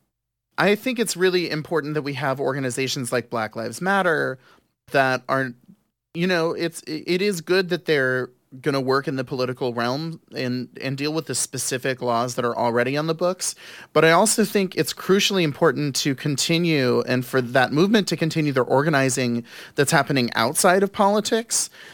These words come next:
because so often we see these conversations that stay within the political system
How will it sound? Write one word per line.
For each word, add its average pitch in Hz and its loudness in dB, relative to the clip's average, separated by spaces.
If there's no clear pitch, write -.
because 156 4
so 190 4
often 165 2
we 139 2
see 135 2
these 147 2
conversations 160 2
that 127 0
stay 156 2
within 139 2
the 135 2
political 131 0
system 135 2